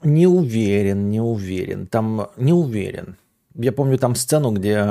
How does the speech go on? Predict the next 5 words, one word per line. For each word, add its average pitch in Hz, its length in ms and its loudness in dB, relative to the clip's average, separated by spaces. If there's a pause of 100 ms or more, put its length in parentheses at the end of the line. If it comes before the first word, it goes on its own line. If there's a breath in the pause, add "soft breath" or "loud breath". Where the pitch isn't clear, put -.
(220)
Мац 113 380 -2
Миккельсен, 101 600 -4 (500 loud breath)
м, 101 880 -4 (280)
скажем 101 420 -4
так, - 360 -6